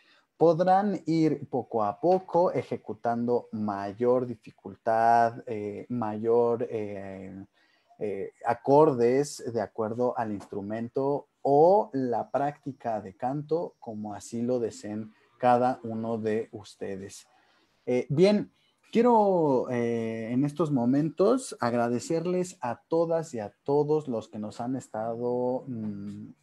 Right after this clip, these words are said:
comentando en la transmisión en Facebook. Muchos, muchos comentarios son de agradecimiento, eh, sus comentarios son puntuales, de verdad, a nombre de todos y cada uno de los que trabajamos en Mujer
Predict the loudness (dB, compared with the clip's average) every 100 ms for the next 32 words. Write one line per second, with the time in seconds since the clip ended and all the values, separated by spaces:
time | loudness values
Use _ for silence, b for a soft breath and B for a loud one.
0 | _ -4 -2 -4 -2 0 0 0 0 -2
1 | -6 -6 -4 -6 -8 -10 -10 -10 -14 -12
2 | -12 -8 -8 -10 -10 -8 -10 -10 -8 -6
3 | -6 -12 -18 -20 b b b b b 2
4 | 4 4 2 0 2 2 0 0 -6 -2
5 | -2 0 2 2 0 -2 -4 -2 0 2
6 | 0 -2 -6 -4 -4 -2 -2 -2 0 2
7 | 0 -2 -4 -4 -4 -4 -6 -8 -12 b
8 | b b b b _ _ _ -4 -2 2
9 | 2 4 4 4 2 -2 -8 -2 -2 -2
10 | -6 -4 -2 0 0 -4 -4 -6 -10 -8
11 | -4 -4 -2 -2 -2 -4 -6 -2 -2 0
12 | 2 0 0 -6 -6 -4 -4 -6 -6 -4
13 | -2 -2 -2 -4 -8 -12 -14 -12 -12 -12
14 | -8 -8 -8 -12 -16 -12 -12 -12 -10 -6
15 | -6